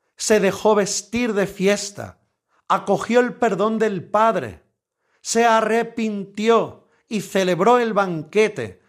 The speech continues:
con el resto de los que viven en casa, excepto con el hijo mayor,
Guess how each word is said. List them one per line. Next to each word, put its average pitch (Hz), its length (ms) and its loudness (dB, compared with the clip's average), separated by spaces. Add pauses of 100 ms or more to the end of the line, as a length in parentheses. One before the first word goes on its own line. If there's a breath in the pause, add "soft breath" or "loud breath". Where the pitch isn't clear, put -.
(140)
con 170 180 0
el 151 140 -2
resto 170 500 -2
de 131 80 -2
los 127 200 -4
que 131 120 -8
viven 131 300 -4
en 117 160 -10
casa, 147 420 -2 (240 loud breath)
excepto 156 840 -2 (520)
con 143 140 0
el 135 100 -2
hijo 214 380 0
mayor, 160 580 0